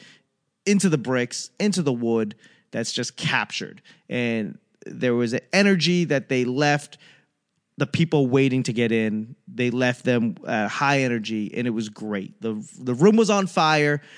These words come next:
Young Filipino professionals were there. Filipino young professionals, excuse me, were in the building. Rodney Salinas was in the building. Um, Barkada Clothing. I mean, listen,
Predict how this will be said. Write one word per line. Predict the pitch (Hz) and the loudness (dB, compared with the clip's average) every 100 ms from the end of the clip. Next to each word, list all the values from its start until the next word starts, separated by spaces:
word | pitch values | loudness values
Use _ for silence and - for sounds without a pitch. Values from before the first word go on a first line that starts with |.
| - - - | -20 -20 -8
Young | 135 214 226 | 4 4 6
Filipino | 220 202 - 180 175 170 165 | 6 4 4 2 4 4 2
professionals | - 151 160 151 156 147 135 | 0 0 2 4 2 0 2
were | 139 | 2
there. | 135 131 131 135 - _ _ | 4 4 2 -2 -8 _ _
Filipino | 202 202 196 185 | 4 4 4 4
young | 165 160 | 4 2
professionals, | 143 - 151 - 135 120 | 2 2 2 2 0 -2
excuse | - 143 123 | -2 0 2
me, | 131 | 2
were | 127 127 | 2 0
in | |
the | 123 | -2
building. | 104 127 123 123 120 - - - | 0 0 0 -2 -4 -10 -16 -6
Rodney | 131 185 208 202 | 2 4 6 4
Salinas | - 160 160 151 143 | 2 2 2 2 2
was | 131 | 0
in | 127 | 0
the | 127 | -2
building. | 107 127 120 120 117 - - - | 0 0 0 -2 -4 -10 -20 -10
Um, | 117 113 113 107 107 - | -4 -2 -2 -4 -8 -14
Barkada | - 127 131 165 147 143 | -4 -4 2 4 4 2
Clothing. | 208 214 196 196 185 | 4 6 6 2 0
I | - | 0
mean, | 143 135 123 - - _ _ _ _ _ _ _ - - - | 0 2 0 -4 -18 _ _ _ _ _ _ _ -20 -12 -2
listen, | 139 120 87 | 0 0 -4